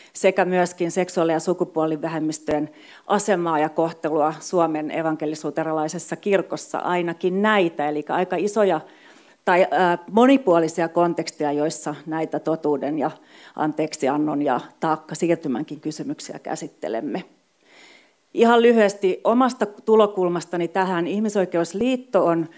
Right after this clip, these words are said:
yksi niistä järjestöistä, joissa Helena Ranta toimi pitkään johtokunnassa. Olimme siitä hyvin iloisia. Itselläni on ollut kunnia olla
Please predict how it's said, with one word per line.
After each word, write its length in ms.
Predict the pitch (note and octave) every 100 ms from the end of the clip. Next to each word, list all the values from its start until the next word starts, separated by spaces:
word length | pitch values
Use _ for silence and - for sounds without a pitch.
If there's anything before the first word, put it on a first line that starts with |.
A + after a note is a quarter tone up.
| - -
yksi 200 | G#3 A3
niistä 280 | F#3 F3+ F3
järjestöistä, 720 | F#3+ G#3+ G3 - E3+ E3 -
joissa 300 | D#3+ E3 -
Helena 360 | F3+ F#3+ F3 D#3
Ranta 380 | F3+ F#3+ B3 A#3+ - - -
toimi 460 | G#3 G3+ F3 E3 - -
pitkään 460 | G3 - E3 C#3+
johtokunnassa. 840 | D#3 G3 G#3 A3 B3 A#3+ B3 - B3 G#3+
Olimme 320 | F3 F3+ D#3+
siitä 280 | F3 D#3 E3 - -
hyvin 260 | G3+ F#3 -
iloisia. 560 | B3 C#4+ C4+ C4+ C4 B3+ - - -
Itselläni 480 | A3+ A3+ A3 G3+ F#3+
on 120 | F3+
ollut 240 | F3+ F3 F3
kunnia 400 | F3+ F#3 F3 E3
olla 260 | E3 E3